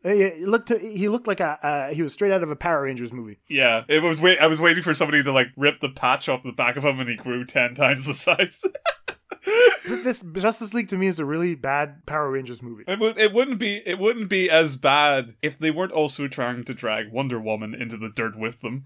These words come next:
Speaker 1: Oh, yeah, let's get into that, man. It's very, it's shameful the way that she's treated. She, the way that she's objectified in this
Speaker 2: Oh.
Speaker 1: movie is fucking
Speaker 2: I,
Speaker 1: shameful.
Speaker 2: I mean, people were saying this
Speaker 1: It's weird.
Speaker 2: about, um, Margot Robbie and Harley Quinn in Suicide Squad.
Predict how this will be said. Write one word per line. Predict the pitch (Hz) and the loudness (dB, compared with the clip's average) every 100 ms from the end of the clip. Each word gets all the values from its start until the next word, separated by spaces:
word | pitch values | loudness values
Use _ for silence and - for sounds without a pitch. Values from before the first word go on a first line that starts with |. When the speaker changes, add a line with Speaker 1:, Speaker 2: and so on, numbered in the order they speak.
| - | -10
Speaker 1:
Oh, | 156 135 151 | -6 -6 -6
yeah, | 175 165 | -4 0
let's | 151 156 | 0 -2
get | 160 | -4
into | 151 123 | -6 -10
that, | 117 107 | -12 -14
man. | 101 - | -18 -12
It's | 185 | 0
very, | 247 277 220 - | 0 0 -4 -6
it's | 175 - | -6 -4
shameful | 185 185 139 127 | -4 -4 -6 -8
the | 131 | -6
way | 131 131 | -8 -10
that | 139 131 | -12 -16
she's | 127 120 | -16 -14
treated. | 143 123 113 | -12 -12 -14
She, | 143 | -16
the | 131 139 | -10 -6
way | 156 | -4
that | 147 | -6
she's | - 123 | -10 -14
objectified | 110 139 - - 165 | -10 -10 -10 -8 -2
in | 180 | 0
this | 180 | 2
Speaker 2:
Oh. | 131 | 2
Speaker 1:
movie | 143 | 0
is | 135 | -8
fucking | - 160 - 120 | -8 -10 -10 -2
Speaker 2:
I, | 185 | -2
Speaker 1:
shameful. | 190 196 | 0 0
Speaker 2:
I | 214 | 0
mean, | 220 190 - - | -2 -6 -12 -8
people | 233 247 | -6 -4
were | 226 | -2
saying | - 196 185 | 2 2 4
this | 165 - - | 4 2 -2
Speaker 1:
It's | 151 | -2
weird. | 220 185 | 2 4
Speaker 2:
about, | 123 120 113 | 4 2 -2
um, | 117 110 107 104 104 _ _ _ | -8 -6 -6 -8 -12 _ _ _
Margot | - 131 127 | -6 -4 -2
Robbie | 120 120 117 107 101 - | -2 0 0 -2 -8 -10
and | 117 110 | -10 -10
Harley | 104 127 117 | -6 -8 -8
Quinn | - 135 113 | -6 -6 -6
in | 95 | -10
Suicide | - 135 117 104 | -10 -8 -8 -12
Squad. | - 107 | -14 -14